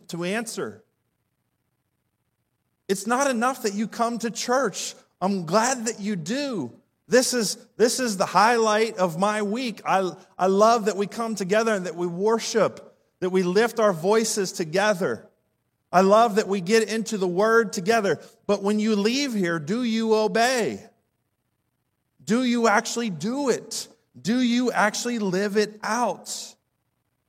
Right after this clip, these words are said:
I'm so grateful that so many of you do. And it's amazing to be in a church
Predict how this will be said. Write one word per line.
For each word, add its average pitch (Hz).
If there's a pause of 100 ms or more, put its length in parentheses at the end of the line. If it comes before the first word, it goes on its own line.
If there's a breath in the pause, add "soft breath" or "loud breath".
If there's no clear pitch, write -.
(920)
I'm 117
so 123
grateful 113
that -
so 117
many 110
of 104
you 104
do. 98 (1800)
And 107
it's 101
amazing 104
to 90
be 101
in 101
a 95
church -